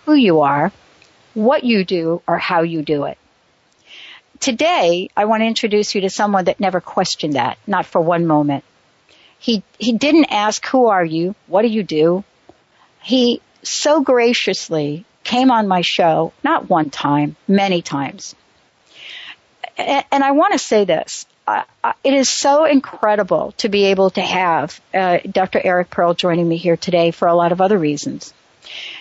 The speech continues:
It isn't just about his support and his, you,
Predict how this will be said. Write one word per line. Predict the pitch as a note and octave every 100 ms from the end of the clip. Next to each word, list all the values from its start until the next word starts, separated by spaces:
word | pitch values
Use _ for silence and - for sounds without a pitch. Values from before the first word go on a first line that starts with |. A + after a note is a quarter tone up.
| -
It | D#4 -
isn't | F4 F#4+ G4+
just | C4+ -
about | G#3 F#3 F3+
his | F3 G3+
support | - F#3+ - G3+ F3 E3 F3+
and | F3+
his, | G3 F#3 F3 F3 -
you, | G3+ G3 F#3